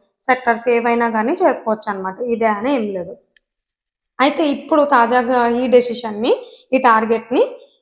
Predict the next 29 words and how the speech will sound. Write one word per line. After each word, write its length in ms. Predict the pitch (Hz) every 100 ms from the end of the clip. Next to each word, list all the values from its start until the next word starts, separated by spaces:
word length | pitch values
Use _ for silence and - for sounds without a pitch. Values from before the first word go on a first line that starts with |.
| _ 247
మూడు 220 | 311 359
కోట్ల 400 | 339 269 - 269
మందిని 440 | 247 226 226 226
తయారు 480 | 220 233 220 220 240
చేయాలి 440 | 214 214 214 220 214
రానున్న 380 | 233 214 214 220
next 400 | 240 220 - 214 208 -
one 160 | 208 202
ఇయర్‌లో 400 | 202 190 196 -
అని 140 | 220
చెప్పి 260 | 214 - 294
టార్గెట్‌గా 500 | 277 196 202 - 240
పెట్టుకున్నారు. 720 | 254 - - 175 180 - _ _ _ _ _ _ - 311
ఇక 80 | 330 285 269 262 233
దీనిలో 320 | 277 294 311
ప్రొవైడ్ 720 | - - - 240 247 294 302
చేసేటువంటి 460 | 254 247 240 240 240
ఫెసిలిటీస్ 600 | 226 226 269 277 269 233
విషయానికొస్తే, 640 | 220 220 220 220 214 285
ఒకటి 360 | 247 220 233 254
ఇంతకుముందు 540 | 233 220 220 220 226
మనం 260 | 226 220 208
చెప్పుకున్నట్టు 680 | 202 - 202 190 - 494 - - _ _
లక్ష 300 | 233 233 -
నుంచి 360 | 370 320 285 311
ఐదు 240 | 277 233
లక్షల 320 | 220 220 247 226
వరకు 300 | 214 208 208
కూడా 400 | 196 190 285